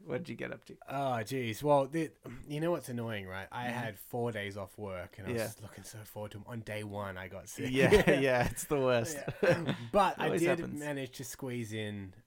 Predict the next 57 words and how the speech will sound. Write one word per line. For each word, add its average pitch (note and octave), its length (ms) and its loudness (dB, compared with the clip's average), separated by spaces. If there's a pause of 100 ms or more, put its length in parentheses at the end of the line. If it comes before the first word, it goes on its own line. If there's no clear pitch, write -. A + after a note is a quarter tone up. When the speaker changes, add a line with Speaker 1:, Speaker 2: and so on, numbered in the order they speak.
Speaker 2:
um, F#2+ 540 -10 (500)
I F3+ 180 0
did G3 140 -4
something F3 260 -2
that, C3+ 300 -4
I, F#3 180 -6 (460)
okay, D3 180 -8
so D3+ 140 -6
I F#3+ 220 -2
don't G3 200 -2
work B2+ 360 -4
out A2 240 -6
that G#2+ 180 -10
much, G#2+ 280 -12
but D#3+ 240 -6
I D#3+ 120 -2
do F#3 180 0
occasionally A2 680 -8
work F#2+ 340 -12
out. G2 200 -14 (440)
And A#2 140 -6
when C3+ 100 -2
I B2 140 -4
do, A2 420 -6
I G#2 140 -8
like G2+ 220 -10 (200)
to G2 280 -10
do G2+ 220 -12
these G2 300 -14
kind G2 180 -16
of, F2+ 160 -16
uh, F2+ 200 -14 (320)
these G#2+ 160 -12
videos. G#2 360 -8
You've A#2+ 140 -6
seen A#2+ 260 -4
me G2+ 100 -12
do F#2+ 160 -12
them, F#2 180 -12
and G#2 120 -8
they're G#2 80 -4
by, G#2 260 -6
Speaker 1:
Yeah. A2+ 60 4 (100)
Speaker 2:
uh, - 80 -14
Sean A#2+ 360 -4
T. G#2 240 -8
And F#2+ 140 -12
Sean C3 180 -2
T A#2+ 100 -8
is, G#2+ 60 -6
like, G#2+ 120 -12
a G#2+ 40 -12
big A2 360 -6
kind G#2+ 180 -12
of F#2+ 60 -14
international G2 600 -14 (140)
trainer. F#2+ 320 -10